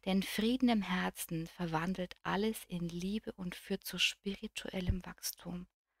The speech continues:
Schaut mal, das passt doch hier wirklich perfekt. Der innere Frieden, das Aufräumen, dass du im Einklang mit dir bist. Das Unbewusste, dass es dir bewusst wird, dass du nichts mehr verdrängst,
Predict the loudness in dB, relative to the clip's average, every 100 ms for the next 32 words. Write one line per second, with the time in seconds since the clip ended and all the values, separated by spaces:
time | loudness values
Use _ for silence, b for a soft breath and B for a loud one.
0 | b b b b _ 2 2 -4 -8 -6
1 | -6 -8 -10 -10 -10 -16 -10 -4 -4 -4
2 | _ -6 -4 -10 -12 -8 -8 -8 -14 -16
3 | -18 _ _ B B B B B _ -2
4 | -2 2 2 4 2 -2 -2 0 0 0
5 | -4 -4 -6 4 4 4 -2 -4 -2 0
6 | 0 -2 -4 -6 0 6 8 8 4 0
7 | 0 -2 -4 -6 -4 -6 -6 -10 _ B
8 | B B B _ 0 0 0 8 10 12
9 | 10 6 -2 -2 0 2 0 0 0 2
10 | -2 4 6 6 0 -12 2 4 4 2
11 | -6 -10 -6 -2 4 6 6 2 0 0
12 | 0 -4 0 0 0 -2 -6